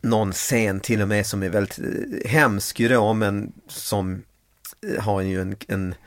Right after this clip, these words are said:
eh, ska ju visa hur korkad om den här, min figur Ulf är, när han till och med ska få cellgifter, för han har ljugit så mycket och måste ta sig ur det och så.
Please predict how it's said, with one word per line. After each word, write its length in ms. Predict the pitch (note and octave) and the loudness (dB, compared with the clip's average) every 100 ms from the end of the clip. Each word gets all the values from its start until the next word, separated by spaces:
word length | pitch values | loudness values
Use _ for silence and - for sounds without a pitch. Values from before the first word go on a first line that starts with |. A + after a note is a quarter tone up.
| - - - - - | -20 -20 -20 -20 -20
eh, 880 | - D#4 C4 F#3+ - - - - - | -16 -14 -12 -10 -8 -8 -8 -8 -8
ska 160 | - A#2+ | -2 2
ju 80 | G#2+ | 2
visa 540 | G#2+ A2 A#2+ - A2+ | 2 4 2 2 0
hur 160 | G2+ G2+ | 0 -2
korkad 680 | - - A2 - - A2 | -2 2 2 2 2 4
om 120 | C3+ G#2 | 4 2
den 100 | G2 | 0
här, 160 | G2 | 0
min 180 | F2+ G2+ | 0 -2
figur 320 | F2+ G2+ F#2 E2+ | -2 0 0 2
Ulf 320 | A2+ F#2 - | 0 0 2
är, 200 | A2 E2+ | 2 4
när 120 | F#2 | 2
han 240 | F2+ F#2+ F2+ | 0 -2 -2
till 180 | A2+ G2 | -2 0
och 60 | |
med 120 | G2 | -2
ska 140 | - - | -2 -4
få 140 | - | -4
cellgifter, 760 | - G#2+ G2+ A2+ A2+ F2+ - - | 0 2 2 2 -2 -4 -4 -4
för 60 | |
han 100 | G2+ | -2
har 60 | G#2 | 2
ljugit 380 | A#2 B2+ A2 - | 4 4 2 -2
så 80 | F2+ | -2
mycket 240 | G2 - | -4 -4
och 120 | G2 | -4
måste 240 | F#2+ F#2 - | -4 -6 -4
ta 160 | G2 | -2
sig 120 | F#2+ G2+ | 0 0
ur 160 | G2 | 0
det 100 | G2 - | -2 -2
och 80 | |
så. 160 | - - | -2 -6